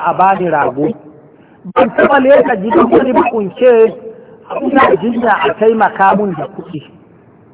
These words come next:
Ban taɓa cewa duk lokacin da kuka zo sallah sai kun ba da wani abu wa liman ba. Salloli biyar, a ce duk salloli biyar sai ka ajiye wa liman da ya fi ɗari ɗari kowace sallah. Eh,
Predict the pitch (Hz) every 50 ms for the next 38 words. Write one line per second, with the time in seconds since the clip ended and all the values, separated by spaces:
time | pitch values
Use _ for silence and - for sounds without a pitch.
0 | _ _ - _ _ _ - 208 277 285 254 - - 539 - 339 311 - 285 294
1 | 277 233 180 170 - - - 285 269 302 302 302 - - - 196 - 262 269 262
2 | 254 214 - 254 240 - 247 233 - 220 233 220 - - - 240 240 294 247 -
3 | - - - - - - - 226 226 220 - 233 233 220 233 233 240 240 208 202
4 | 185 185 202 220 226 226 - 185 - 165 160 170 165 156 160 156 160 156 202 -
5 | - 143 131 143 151 151 - - - - - - _ _ _ _ _ _ _ _
6 | _ _ _ _ - 208 214 233 240 240 247 247 247 240 254 254 254 196 190 190
7 | 202 220 254 254 233 - - - - - - - - - - - _ - _ -
8 | - - - - - - 185 - - - - - - 233 277 262 254 262 269 262
9 | 247 254 269 254 214 214 214 214 - - 220 226 226 220 208 208 226 233 208 233
10 | 233 220 220 214 214 214 196 180 175 175 - - - - 165 196 233 233 - -
11 | - - - - - - 165 180 175 170 175 175 - - - 202 196 175 - 160
12 | 139 - - - 165 - 185 175 - - - - - _ _ _ _ _ _ _
13 | _ _ _ _ _ _ _ _ - - - 160 190 226 240